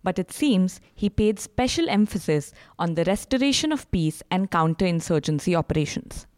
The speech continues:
Governor Satyapal Malik, his Home Affairs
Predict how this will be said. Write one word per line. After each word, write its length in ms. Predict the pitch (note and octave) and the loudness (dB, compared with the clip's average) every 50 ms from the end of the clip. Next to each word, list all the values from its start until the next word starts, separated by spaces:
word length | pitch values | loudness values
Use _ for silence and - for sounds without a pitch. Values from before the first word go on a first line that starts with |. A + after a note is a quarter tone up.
| - - | -12 -4
Governor 340 | - C#4+ E3+ F#3 F#3+ F#3+ G3 | -2 0 2 2 4 4 2
Satyapal 520 | G3+ - F#3 - - F#3 - - E3+ D#3+ D#3 | 2 0 -2 0 0 0 0 2 2 4 4
Malik, 440 | E3 E3+ F3+ A3+ D4+ - - - - _ _ - | 4 4 4 2 2 0 -4 -14 -14 _ _ -2
his 240 | - F#3+ E3 - | 0 0 0 0
Home 300 | - - - G#3+ A#3+ B3 | -2 0 2 4 4 4
Affairs 400 | - - - - G#3 G3 F#3 - | 2 0 0 0 2 2 0 -2